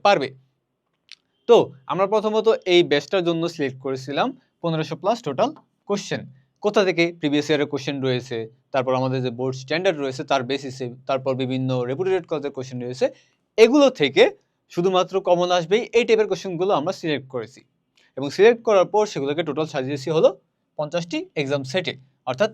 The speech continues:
এই পঞ্চাশ সেট এক্সাম দেওয়ার মাধ্যমে একজন শিক্ষার্থী বুঝতে পারবে তার কোথায় কোথায় ঝামেলা রয়েছে, কোথায় স্ট্রেংথ রয়েছে,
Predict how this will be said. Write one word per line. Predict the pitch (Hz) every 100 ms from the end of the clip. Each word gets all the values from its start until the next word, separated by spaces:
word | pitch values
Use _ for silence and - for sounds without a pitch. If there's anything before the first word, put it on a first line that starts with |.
| -
এই | 147
পঞ্চাশ | 160 170 185 -
সেট | 185 -
এক্সাম | 143 147
দেওয়ার | 147 147
মাধ্যমে | 143 151 165 147
একজন | 131 131
শিক্ষার্থী | 127 143 131 131
বুঝতে | 131 147 135
পারবে | 139 220 - _ -
তার | 131 139
কোথায় | 147 143
কোথায় | 147 147 123
ঝামেলা | 127 131 127
রয়েছে, | 127 127 131 131 - -
কোথায় | 135 127
স্ট্রেংথ | - 135 135 139
রয়েছে, | 131